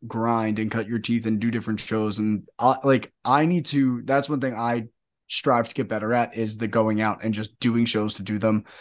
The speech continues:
and not being so, like, wound up tight about what shows I'm doing.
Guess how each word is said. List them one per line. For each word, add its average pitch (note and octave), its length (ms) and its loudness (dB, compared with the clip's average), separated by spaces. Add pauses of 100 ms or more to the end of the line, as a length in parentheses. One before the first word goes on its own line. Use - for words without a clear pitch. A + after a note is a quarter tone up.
(240)
and A#2+ 120 4
not G#2+ 200 2
being A#2 180 2
so, G#2+ 260 0
like, G2+ 260 -6 (360)
wound A2+ 340 2
up A2 180 0
tight A2 220 2
about G2 220 -2
what G#2 160 -2
shows G#2 240 -2
I'm G2+ 160 -2
doing. G#2+ 380 0